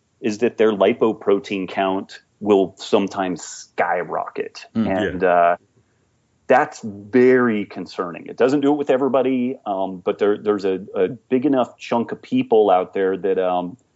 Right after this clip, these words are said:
Speaker 1: uh, they should, they should definitely get their, their, uh, uh, lipoprotein numbers checked, uh, not just, uh, L, you know, standard lipid panel of, uh, total cholesterol, H D L cholesterol, L D L cholesterol, but they need to get L D L P, L D L particle count,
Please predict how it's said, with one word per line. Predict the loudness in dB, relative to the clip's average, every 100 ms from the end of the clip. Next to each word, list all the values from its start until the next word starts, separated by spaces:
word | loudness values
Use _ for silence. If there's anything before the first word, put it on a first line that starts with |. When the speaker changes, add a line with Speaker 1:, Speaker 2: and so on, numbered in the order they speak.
| _ _ _ -8
Speaker 1:
uh, | -2 -2 -2 -4
they | -4 -4
should, | -4 0 0 0 2 2 4
they | 0
should | 0 0
definitely | 0 0 0
get | 0 0
their, | 0 0 -2
their, | -2 0
uh, | 0 -2 -4
uh, | -4 -2
lipoprotein | 0 2 2 2 0 0 -4
numbers | -2 -4 -6 -8
checked, | -4 0 2 0 -6 0
uh, | 0 0
not | -4 -2
just, | -2 -2
uh, | -2 2 2
L, | 2 0 0
you | -4
know, | -4
standard | -6 -4 -2 2 0 0 -8 -20 _ _
lipid | 0 0 -2
panel | -4 -2 0 4
of, | 2 4
uh, | 2 2 -2
total | 0 0
cholesterol, | 2 0 0 2 2 2
H | -2 -10
D | -6 -2
L | 2 2 0
cholesterol, | 0 -4 -2 0 2
L | 2
D | 0 0
L | 0
cholesterol, | 0 -2 0 -2
but | -2
they | -4
need | -4 -6
to |
get | -4 -4 0
L | 0
D | 2 2
L | 2 0 -4
P, | -4 0 0 0
L | 0 0
D | 2
L | 0
particle | 2 2 0 -4
count, | -6 -2 -2